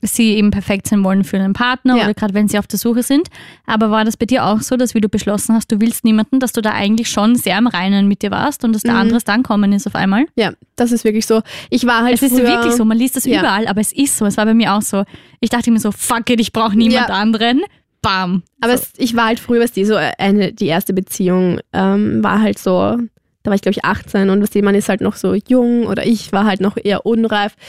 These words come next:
Speaker 2: Und dann hab ich mich ein bisschen definiert über meinen Freund, der macht, „Boah, ist so cool und so sportlich und so trainiert“, und hab mich dann halt immer so gesehen, ich brauch die Person, um halt auch so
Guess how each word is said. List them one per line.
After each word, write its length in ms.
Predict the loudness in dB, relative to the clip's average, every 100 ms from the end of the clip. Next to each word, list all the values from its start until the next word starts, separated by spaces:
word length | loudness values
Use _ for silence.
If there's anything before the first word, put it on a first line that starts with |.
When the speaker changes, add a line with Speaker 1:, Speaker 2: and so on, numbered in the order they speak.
| -20 -6
Speaker 2:
Und 140 | 0
dann 80 | 0
hab 80 | 0
ich 80 | 0
mich 80 |
ein 80 | 0
bisschen 200 | 0 0
definiert 360 | 0 0 0 2
über 80 | 2
meinen 220 | 2 -2
Freund, 440 | -2 -2 0 0
der 80 | 0
macht, 220 | -2 -4
„Boah, 200 | -2 0
ist 180 | 0 -2
so 80 | -8 -8
cool 180 | -2 0
und 120 | 0
so 140 | -2 -4
sportlich 520 | -2 -2 0 -4 -2
und 160 | -2 0
so 160 | -2
trainiert“, 520 | -2 0 2 2 2 2
und 160 | 0 0
hab 120 | -4 _ _ _ -2
mich 200 | 0 2
dann 180 | 0 0
halt 160 | 0
immer 180 | 0 -2
so 140 | -2
gesehen, 280 | -2 0 0 -4 _ _ _ -12
ich 140 | -4
brauch 260 | 0 0 0
die 80 |
Person, 540 | 0 0 0 0 2 -2 _
um 360 | 0 2 0 -2 -4
halt 300 | -2 -2 -4 _ -2
auch 380 | 0 0 -4 _
so 320 | -4 -4 -4